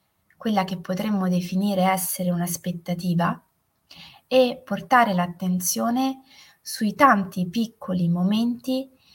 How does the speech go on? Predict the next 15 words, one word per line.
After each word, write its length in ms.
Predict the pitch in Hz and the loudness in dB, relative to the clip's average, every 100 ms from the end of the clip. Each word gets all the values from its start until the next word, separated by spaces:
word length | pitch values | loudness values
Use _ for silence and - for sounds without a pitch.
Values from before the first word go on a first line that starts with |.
| _ _ | _ _
di 200 | 190 175 | -4 -2
gioia, 480 | 180 208 202 180 175 | 2 4 6 4 0
di 120 | 170 | -2
nutrimento, 800 | 175 175 180 185 202 190 185 170 | -4 -4 -2 -2 0 -2 -6 -6
di 140 | 170 | -8
felicità, 840 | 165 175 170 165 170 170 208 185 - _ _ _ | -6 -4 -4 -4 -6 -2 0 0 -6 _ _ _
di 120 | - 170 | -16 -8
benessere 880 | 190 202 196 180 - 190 202 240 _ _ _ _ | -4 -2 -2 -4 -8 -8 -8 -10 _ _ _ _
che 100 | - | -2
noi 200 | 233 254 | 0 0
possiamo 540 | 254 269 - 226 214 254 | -4 -6 0 0 2 -2
assaporare, 960 | 247 - 190 - 180 165 156 160 165 - _ _ _ _ _ _ _ _ _ _ _ _ _ _ | -6 -6 -8 -4 -2 -2 -2 -6 -8 -10 _ _ _ _ _ _ _ _ _ _ _ _ _ _
mentre 920 | 214 240 269 294 294 320 320 - - - | -2 0 2 0 0 -4 -4 -6 -14 -16
siamo 500 | - 254 220 190 190 | -6 0 2 2 -2
impegnati 1000 | 185 185 233 240 254 247 247 269 294 | -4 -4 -4 -2 -2 -2 -4 -6 -8